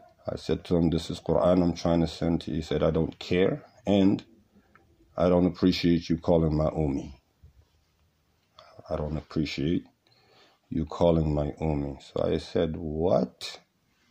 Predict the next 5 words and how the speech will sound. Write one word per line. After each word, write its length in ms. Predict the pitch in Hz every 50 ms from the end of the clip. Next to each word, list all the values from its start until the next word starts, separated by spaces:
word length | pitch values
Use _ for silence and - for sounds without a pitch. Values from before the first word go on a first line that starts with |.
| _ _ _ _ _ _ _ _ _ _ _ _ _ _ _ _ _ _ _ _ _
He 360 | 92 87 87 87 87 82 82
repeated 640 | 80 85 82 82 - - - 113 127 120 117 101 -
it, 320 | 117 135 131 - - - - _ - - _
semi-repeated 1080 | - - - 101 104 107 101 98 98 92 90 90 92 87 - - - 92 85 90 85
it, 200 | 85 101 104 -